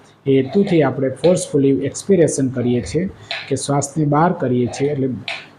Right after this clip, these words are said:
બોલ જે ઉપર આવે છે, એક બોલ આવે કે બે બોલ આવે, એવો ટાર્ગેટ નથી, પણ વારંવાર કરવાથી આપણને મોટિવેશન મળે છે, હિંમત આવે છે દર્દીને કે બેડમાં સૂતા સૂતા આપણે આ ફેફસાની પ્રક્રિયા આપણે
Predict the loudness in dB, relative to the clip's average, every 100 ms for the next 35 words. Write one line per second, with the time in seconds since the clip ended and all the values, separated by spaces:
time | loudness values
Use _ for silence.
0 | 2 4 6 6 4 4 4 4 6 4
1 | 2 0 -6 -6 -2 -2 2 2 4 2
2 | 0 -2 -2 2 4 4 2 0 -2 2
3 | 4 4 2 2 2 2 4 2 2 -2
4 | -6 -10 -20 _ _ -4 0 2 4 4
5 | 4 2 0 0 2 2 0 -2 -2 -4
6 | -12 -20 _ _ _ -6 0 2 4 2
7 | 2 4 4 2 0 0 0 -2 -2 -2
8 | 2 2 0 0 0 0 -2 -2 0 0
9 | 0 0 -2 -6 -12 -16 -18 -20 -20 -2
10 | 2 4 2 2 0 0 -4 -2 -2 -2
11 | -4 -4 -4 -4 -4 -4 -6 -12 -20 -14
12 | -4 -2 -2 -2 -4 -4 -4 -4 -4 -6
13 | -8 -6 -2 -2 0 2 2 0 -2 -2
14 | -4